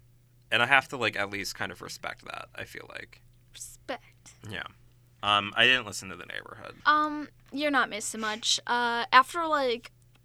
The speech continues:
Speaker 2: a bunch of E Ps, they, like, released an album self-titled, and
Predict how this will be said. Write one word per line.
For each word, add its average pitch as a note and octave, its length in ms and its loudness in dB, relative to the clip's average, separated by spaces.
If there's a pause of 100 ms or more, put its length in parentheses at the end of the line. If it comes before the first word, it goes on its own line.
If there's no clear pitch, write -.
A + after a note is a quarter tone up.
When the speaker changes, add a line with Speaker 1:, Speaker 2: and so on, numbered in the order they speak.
(140)
Speaker 2:
a B3 100 2
bunch A#3+ 240 2
of B3 100 -4
E A#3+ 160 -8
Ps, A3+ 560 -8
they, A3 380 -2
like, A3 260 -6
released A3+ 480 -4
an G#3+ 140 -10
album A3 320 -4
self-titled, A3 840 -8
and A#3 220 0